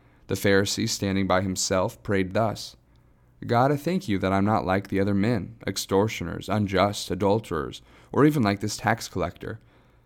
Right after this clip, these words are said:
I fast twice a week, I give tithes of all that I get." But the tax collector, standing far off, would not even lift up his eyes to heaven,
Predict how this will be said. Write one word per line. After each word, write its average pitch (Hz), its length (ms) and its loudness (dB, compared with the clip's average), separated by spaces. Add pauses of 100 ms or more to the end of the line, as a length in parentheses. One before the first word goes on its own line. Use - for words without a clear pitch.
(160)
I 107 80 0
fast 95 340 0
twice 95 240 0
a 92 60 -4
week, 92 340 -2 (140)
I 101 100 -2
give 104 260 0
tithes 101 460 0
of 95 160 -4
all 95 200 2
that 92 120 0
I 90 120 -4
get." 107 360 -2 (880)
But 110 120 -2
the 117 40 -4
tax 160 340 0
collector, 110 460 0
standing 117 380 0
far 117 280 2
off, 87 280 2
would 107 100 0
not 110 180 2
even 113 260 2
lift 113 200 -2
up 139 140 -2
his 98 160 -2
eyes 107 360 -2
to 104 120 -2
heaven, 113 340 -2